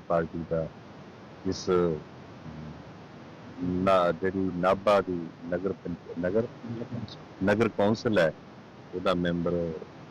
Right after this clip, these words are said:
ਚੁਣਿਆ ਗਿਆ। ਬੜੀ ਵੱਡੀ ਭਾਰੀ ਗਿਣਤੀ 'ਚ ਮੈਂ ਜਿਵੇਂ ਨੌ ਸੌ ਵੋਟਾਂ ਪੋਲ ਹੋਈਆਂ, ਛੇ ਸੌ ਇਕੱਲਾ ਬੇਟਾ ਲੈ ਕੇ ਗਿਆ। ਮੈਂ ਵੀ ਨਾਲ ਮੁਬਾਰਕ ਦਿੰਦਾ। ਵਾਹਿਗੁਰੂ ਮਿਹਰ ਕਰੇ ਕਿ ਆਪਣੇ ਇਲਾਕੇ ਦੇ, ਆਪਣੇ ਨਾਭੇ ਸ਼ਹਿਰ ਦੇ ਲੋਕਾਂ ਦੀ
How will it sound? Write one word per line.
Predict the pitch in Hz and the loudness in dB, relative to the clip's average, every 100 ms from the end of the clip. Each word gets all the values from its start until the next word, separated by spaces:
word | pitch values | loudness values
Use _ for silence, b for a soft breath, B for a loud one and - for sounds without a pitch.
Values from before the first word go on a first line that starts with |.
| - | -4
ਚੁਣਿਆ | 82 85 | 0 2
ਗਿਆ। | 87 95 | 2 2
ਬੜੀ | 87 85 | 2 -2
ਵੱਡੀ | 82 80 73 85 82 | -2 -6 -4 -6 0
ਭਾਰੀ | 82 78 80 | 0 0 -2
ਗਿਣਤੀ | 80 80 90 82 | -4 -2 -4 -2
'ਚ | 90 92 - - 80 82 - | -6 -6 -10 -10 -6 -6 -4
ਮੈਂ | 82 82 | -2 0
ਜਿਵੇਂ | 82 85 | 0 0
ਨੌ | 85 87 - | 2 2 0
ਸੌ | 92 | -4
ਵੋਟਾਂ | 82 85 95 | -2 -2 -2
ਪੋਲ | 85 - | -4 -2
ਹੋਈਆਂ, | 85 82 82 85 | -4 -2 -4 -4
ਛੇ | 92 - 82 | -6 -6 -8
ਸੌ | - 82 80 - - - - - - | -4 -6 -6 -12 -18 -18 -18 -12 -10
ਇਕੱਲਾ | - 85 85 | 0 4 4
ਬੇਟਾ | 80 80 90 85 | 2 -2 0 0
ਲੈ | 85 | 0
ਕੇ | 82 85 | -2 -4
ਗਿਆ। | 87 | 0
ਮੈਂ | 87 85 80 82 - | 2 0 -6 -8 -8
ਵੀ | 85 | -4
ਨਾਲ | 82 82 | -2 -2
ਮੁਬਾਰਕ | 82 82 80 - | -4 -2 -4 -4
ਦਿੰਦਾ। | 85 87 90 92 - - - - - - - - 80 80 | 0 2 2 0 -6 -16 -18 -18 -18 -18 -16 -12 -8 4
ਵਾਹਿਗੁਰੂ | 90 98 92 98 | 4 4 0 0
ਮਿਹਰ | 90 90 92 - | 0 0 0 0
ਕਰੇ | 90 92 85 | 2 2 2
ਕਿ | 90 87 85 80 - - - - - - | -2 0 0 -2 -6 -18 -16 -16 -16 -6
ਆਪਣੇ | 90 85 92 87 | 0 0 2 0
ਇਲਾਕੇ | 82 85 - 90 | 4 2 2 -4
ਦੇ, | 85 87 | 0 0
ਆਪਣੇ | 82 - 87 82 | 0 -2 -4 -2
ਨਾਭੇ | 82 92 90 87 | 0 -2 -2 -6
ਸ਼ਹਿਰ | - 87 | 0 -2
ਦੇ | 82 82 | 0 -4
ਲੋਕਾਂ | 82 80 82 | -4 -6 -6
ਦੀ | 80 | -6